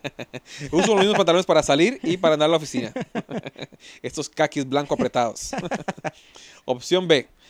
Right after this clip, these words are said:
Estás intrigada y escoges un lugar tranquilo donde puedan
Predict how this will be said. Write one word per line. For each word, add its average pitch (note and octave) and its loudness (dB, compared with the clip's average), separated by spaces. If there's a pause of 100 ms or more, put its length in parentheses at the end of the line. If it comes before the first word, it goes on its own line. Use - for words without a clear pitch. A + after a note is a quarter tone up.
(300)
Estás G3+ 2
intrigada D#3+ 4
y D#3 -2
escoges E3 0
un E3+ -2
lugar D3+ 4
tranquilo D#3+ -2
donde B2+ -2
puedan D3+ 2